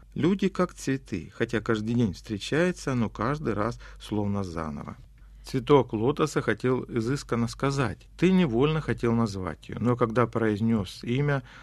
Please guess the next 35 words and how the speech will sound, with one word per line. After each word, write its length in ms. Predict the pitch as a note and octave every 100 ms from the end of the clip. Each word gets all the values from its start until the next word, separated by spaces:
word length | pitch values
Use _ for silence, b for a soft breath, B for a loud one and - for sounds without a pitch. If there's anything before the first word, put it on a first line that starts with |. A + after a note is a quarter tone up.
| B
то 200 | - F#3+
боялся 540 | F3 D#3 C#3 D#3 - C3
потревожить 760 | A#2 - G#2+ G2 C#3 C3 A#2+ b b
весь 340 | A#2+ E3 F3+ B2+
этот 260 | A#2 G#2
огромный 440 | F#2 F#2+ G2 F#2+ F2
мир. 260 | D#2+ - - - - -
Сценарий 380 | - G3+ A#3+ F#3
фильма 360 | G3 G3+ E3
«Да 120 | C3
здравствует 520 | A#2+ C3 D#3 - B2 A2+
госпожа» 580 | A#2+ - B2 F3 G3+ B B -
был 140 | E3+
написан 580 | G3 E3 F3 G3 G3 F#3
Джаной 360 | C#3+ D#3 C#3 A#2
Лин 340 | G#2 B2+ C3+ B B
в 80 | -
шанхайский 560 | C#3+ B2 G#2 F#2 -
период. 500 | - G2+ F#2 F2+ - B B -
Эта 240 | C#3 D3+
работа 340 | D3 D3+ C#3
также 420 | A#2+ E3 F3+ C#3+ B2
полностью 580 | - E3 E3 - D3
отразила 500 | B2 A#2+ G#2 A2+ C3+
в 80 | C#3
себе 320 | - G#2+ A2+
эстетику 580 | G#2+ - A2+ A#2+ - B2+
и 40 | A2+
мировоззрение 680 | A2+ A2 G2 G2+ F#2+ F2+
Джаны 260 | - E2 D#2+
Лин. 240 | D#2 - - B B B
В 60 | B2
другой 360 | C3+ G#3 A#3+
статье 460 | - C#3 - E3 G3
она 340 | C3+ C#3 E3+